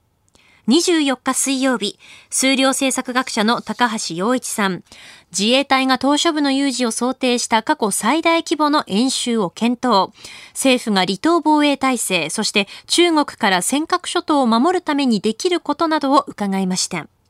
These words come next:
二十五日木曜日、明治大学准教授で経済学者の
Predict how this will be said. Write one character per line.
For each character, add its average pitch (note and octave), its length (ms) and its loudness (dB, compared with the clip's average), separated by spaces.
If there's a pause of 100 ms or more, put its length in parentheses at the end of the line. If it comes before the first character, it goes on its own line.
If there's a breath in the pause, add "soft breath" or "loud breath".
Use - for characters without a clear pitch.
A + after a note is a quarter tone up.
(1040 soft breath)
二 D4+ 180 6
十 F4 260 2
五 D4+ 120 4
日 C4+ 320 0
木 E3+ 260 -4
曜 C4 180 2
日、 F#3+ 180 -8 (120)
明 A3+ 180 4
治 A#3 100 -6
大 B3 200 2
学 G3+ 260 0
准 A3 220 0
教 A#3 140 0
授 G3 180 -2
で E3+ 160 0
経 A3+ 200 0
済 G#3 220 0
学 G#3 160 0
者 F#3+ 160 -4
の - 160 2